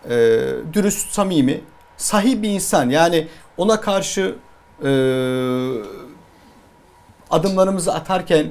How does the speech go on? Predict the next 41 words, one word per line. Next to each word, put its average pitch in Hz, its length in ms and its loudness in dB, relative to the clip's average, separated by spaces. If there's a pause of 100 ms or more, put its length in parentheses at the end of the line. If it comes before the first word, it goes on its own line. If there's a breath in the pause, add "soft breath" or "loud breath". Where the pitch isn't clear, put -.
(300 loud breath)
ya 135 180 -4
arka 208 320 0
planda 196 340 -2
ne 180 80 -4
oluyor, 185 400 2
ne 175 140 -2
bitiyor 175 220 -6
falan 170 300 -4
gibi 160 140 -8
düşünmek 160 360 -6
zorunda 156 380 0
da 151 140 2
değiliz. 147 180 0
Yani 131 160 -6 (240 soft breath)
karşımızda 233 760 -2 (440 soft breath)
dürüst 233 320 2
bir 147 60 4
insan 101 420 -2
var. 87 200 -10 (140)
Yani 107 360 -2 (720 loud breath)
beğensek 202 520 2
de 147 140 -2
beğenmesek 139 560 2
de 113 220 -8
bu 104 80 -6
tür 190 120 -4
analizleri 135 580 -2
mesela 156 540 -2 (340 soft breath)
uluslararası 131 540 -6
ölçekte 131 440 -6
de 101 100 -4
işte - 220 -8 (380)
Putin'in 151 360 -4
mesela, 107 600 -6 (720 soft breath)
e, 120 120 -12
Sayın 123 280 -6
Erdoğan'la 123 480 -2
ilgili 107 180 -6
yaptığı 107 240 -4
analizlere 104 520 -6
baktığımızda 98 760 -6